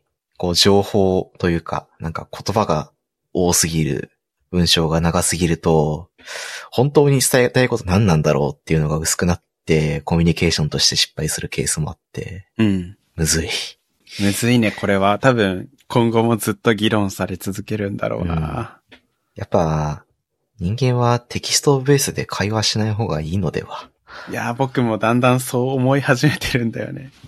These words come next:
Speaker 1: なんか、棒読みちゃんでも導入するか、コードレビューに。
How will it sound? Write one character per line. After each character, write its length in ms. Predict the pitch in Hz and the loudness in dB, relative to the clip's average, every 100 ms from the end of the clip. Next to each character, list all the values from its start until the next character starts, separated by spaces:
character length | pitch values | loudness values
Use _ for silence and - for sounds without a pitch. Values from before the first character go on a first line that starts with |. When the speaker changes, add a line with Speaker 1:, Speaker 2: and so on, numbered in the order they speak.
| - - | -8 -4
Speaker 1:
な 60 | |
ん 20 | |
か、 440 | 85 78 71 - - _ _ _ - | 0 0 -2 -6 -14 _ _ _ 0
棒 180 | 98 | 4
読 120 | 139 135 | 6 6
み 100 | 139 | 6
ち 80 | |
ゃ 60 | 139 | 6
ん 40 | |
で 80 | 135 | 4
も 120 | 95 | 2
導 200 | 57 90 90 | 2 4 6
入 120 | 95 | 6
す 120 | - | 4
る 100 | 98 | 0
か、 240 | - - - | -2 -6 -8
コ 180 | - | -2
ー 40 | 82 | 2
ド 80 | 82 | 4
レ 60 | 160 151 | 4 4
ビ 80 | |
ュ 20 | |
ー 20 | |
に。 80 | 92 | 4